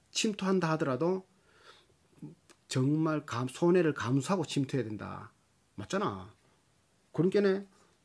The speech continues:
그런 것들에 대해서 해자가 좀, 해자 아닌 해자라고 볼 수 있고, 시장이 딱 한정적이니까 그런 거 있고, 그리고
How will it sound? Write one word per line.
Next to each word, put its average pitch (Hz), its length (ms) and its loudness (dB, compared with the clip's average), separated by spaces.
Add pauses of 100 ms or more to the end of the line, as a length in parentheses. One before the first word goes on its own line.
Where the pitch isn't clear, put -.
(140)
그런 175 260 6
것들에 147 320 2
대해서 120 260 -4
해자가 143 640 0
좀, 131 300 -4 (180)
해자 208 200 2
아닌 139 200 4
해자라고 135 440 2
볼 131 120 -4
수 127 120 -4
있고, 127 200 -6
시장이 147 420 2
딱 - 240 -10 (120)
한정적이니까 131 800 0 (380)
그런 151 200 0
거 123 60 2
있고, 101 340 -8 (640)
그리고 131 540 -2